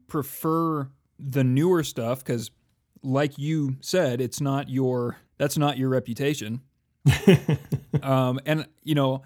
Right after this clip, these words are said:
Speaker 1: not that I've been listening to this band for a long time, to, to be quite honest. I've only known of this band for maybe a couple years.
Speaker 2: Mm-hmm. Mm-hmm.
Speaker 1: So it's not like, oh, I was there when All Is Violent, All Is Bright,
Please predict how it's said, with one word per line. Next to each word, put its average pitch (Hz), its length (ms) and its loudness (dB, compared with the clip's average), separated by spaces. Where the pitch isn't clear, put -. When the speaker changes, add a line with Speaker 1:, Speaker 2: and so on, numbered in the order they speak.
Speaker 1:
not 175 240 4
that 165 100 4
I've 160 120 6
been 151 160 6
listening 123 300 2
to 120 80 -2
this 117 120 -2
band 117 260 -2
for 127 120 -2
a 113 60 0
long 110 220 -2
time, 131 320 0
to, 139 100 -4
to 127 220 -10
be 117 220 -2
quite 113 240 -4
honest. 127 240 -2
I've 123 160 -4
only 110 500 -4
known 113 240 -4
of 113 100 -6
this 110 140 -10
band 113 280 -8
for 110 300 -10
maybe 110 1080 -4
a - 20 -16
couple 170 340 -6
years. 240 420 -6
Speaker 2:
Mm-hmm. 110 260 -2
Mm-hmm. 101 180 -6
Speaker 1:
So - 140 -4
it's 143 100 -2
not 160 160 2
like, 135 300 -2
oh, 151 160 4
I 147 140 6
was 135 200 0
there 135 260 2
when 120 480 -2
All 131 220 0
Is 117 80 -6
Violent, 120 420 -4
All 120 220 -4
Is 107 80 -10
Bright, 120 400 -6